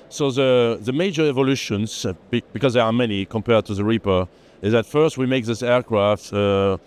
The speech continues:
uh, capable to fly in unsegregated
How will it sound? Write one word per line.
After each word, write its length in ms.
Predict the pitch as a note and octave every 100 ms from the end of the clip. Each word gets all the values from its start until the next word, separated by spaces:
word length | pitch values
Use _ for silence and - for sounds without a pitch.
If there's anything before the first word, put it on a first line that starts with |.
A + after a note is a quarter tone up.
| _ _ -
uh, 280 | F2+ F#2 F#2
capable 480 | C#3+ B2+ B2+ A#2+ A#2
to 160 | -
fly 340 | G#2+ - B2 B2
in 200 | A2+ G#2+
unsegregated 840 | B2 B2+ - G#2+ B2 A#2 A2+ G#2+